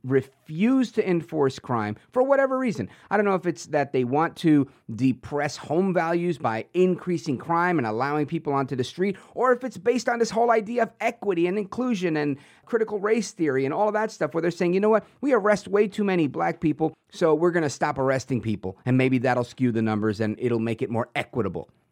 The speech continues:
Which is insane, in my opinion. I don't care what color you are. If you're a criminal, you should go to jail. And I'm not saying that's always the case. I am saying if that is their logic, they're out of their minds. And this happens with everything.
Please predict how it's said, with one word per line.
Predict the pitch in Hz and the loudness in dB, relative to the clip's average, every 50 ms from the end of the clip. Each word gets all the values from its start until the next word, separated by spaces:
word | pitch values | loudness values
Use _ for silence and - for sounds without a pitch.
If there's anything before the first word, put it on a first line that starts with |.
| _ _ _ | _ _ _
Which | 285 320 - 302 | -4 -2 0 0
is | 226 - - - _ | 0 -2 -4 -6 _
insane, | 233 240 240 196 - - - 262 277 277 262 226 160 | 2 2 2 2 0 -2 -2 0 0 2 2 2 4
in | 123 107 104 | 2 2 0
my | 101 98 | 0 -2
opinion. | 92 92 - 101 95 90 90 85 - - - | -4 -6 -8 -8 -8 -8 -8 -10 -12 -8 -4
I | - 320 | 0 0
don't | 311 226 - | 0 0 0
care | - 220 190 | 0 2 2
what | 202 240 240 | 2 2 2
color | - 226 185 156 | 2 2 2 2
you | 123 113 107 107 | 2 2 2 2
are. | 98 95 | 2 2
If | 95 - | 0 0
you're | 151 165 | 0 -2
a | 160 - | 0 2
criminal, | - 214 233 247 247 254 | 0 0 0 0 -2 -4
you | 262 220 | -4 -6
should | 240 240 | -4 -2
go | 226 240 | 0 2
to | 240 233 | 2 0
jail. | 208 233 254 233 - - - _ _ _ _ _ _ _ _ | 0 0 -2 -2 -2 -4 -10 _ _ _ _ _ _ _ _
And | 175 190 202 | 2 2 4
I'm | 202 | 4
not | 202 190 180 | 4 2 2
saying | - - 190 170 165 | 2 2 2 2 4
that's | 156 156 - - | 2 0 0 0
always | 117 135 139 135 120 113 | 0 2 2 2 2 0
the | 120 | -4
case. | 98 - 104 - - - - - _ _ _ _ _ _ _ _ | -8 -8 -10 -12 -12 -16 -20 -20 _ _ _ _ _ _ _ _
I | 143 147 156 | -2 0 2
am | 160 185 220 254 220 | 2 2 2 2 2
saying | - - 123 104 101 107 123 127 - _ _ _ _ _ - | 0 -2 -2 -2 -2 -2 -4 -4 -6 _ _ _ _ _ -2
if | 147 123 - | -2 0 0
that | - 156 170 170 | 0 2 2 2
is | 160 143 | 0 0
their | 123 160 143 | 2 2 2
logic, | 143 147 151 160 180 170 202 214 214 - _ _ _ | 4 4 4 4 2 2 0 -2 -2 -4 _ _ _
they're | - 131 131 - - - | -4 -2 -2 -2 -2 -2
out | 131 127 123 120 | -2 0 0 0
of | 123 117 | 0 -2
their | 117 113 107 | -2 -2 -2
minds. | 104 107 113 113 117 110 101 92 82 - - - _ _ _ _ _ _ _ _ _ - | -2 0 0 0 0 0 -2 -4 -6 -10 -16 -20 _ _ _ _ _ _ _ _ _ -2
And | 175 202 | 0 0
this | 262 285 294 | 2 2 2
happens | 302 302 - 294 277 226 | 0 0 0 -2 -2 -2
with | 262 240 | 0 0
everything. | 240 254 285 311 - - 117 82 | 0 0 0 -2 -2 -4 -8 -10